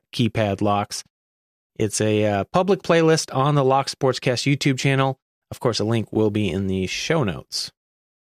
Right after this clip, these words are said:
Didn't see any new Lockpickers United belts, purple or above, this week, and nobody asked me to specifically call out anything else, so we'll move right on to speed locks.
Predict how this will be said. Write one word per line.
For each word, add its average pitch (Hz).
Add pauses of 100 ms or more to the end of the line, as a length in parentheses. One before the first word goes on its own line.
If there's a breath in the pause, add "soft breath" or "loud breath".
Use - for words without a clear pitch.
(500)
Didn't 165
see 175
any 175
new 165 (380)
Lockpickers 151
United 151
belts, 165 (340)
purple 156
or 143
above, 147
this 156
week, 160
and 151
nobody 147
asked 139
me 131
to 117
specifically 117
call 131
out 123
anything 120
else, 220
so 110
we'll 120
move 127
right 120
on 113
to 98
speed 208
locks. 123